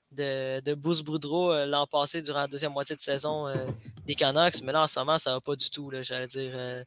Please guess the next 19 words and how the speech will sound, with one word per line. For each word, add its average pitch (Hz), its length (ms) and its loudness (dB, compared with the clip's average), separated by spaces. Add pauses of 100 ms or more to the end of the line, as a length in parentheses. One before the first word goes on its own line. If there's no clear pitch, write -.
(380)
là, 160 80 4
t'as 151 100 4
Thatcher 156 340 8
Demko 175 320 4
qui, 151 280 0
qui, 143 280 4
qui, 143 260 0
qui 135 200 -4
est 131 60 -12 (380)
mauvais, 165 540 10
mais 175 160 4
sa 151 160 4
défense 165 340 4
l'aide 143 160 0
pas 165 140 2
non 143 180 -2
plus. 165 260 -6 (640)
Donc, 127 320 -10
euh, 131 320 -6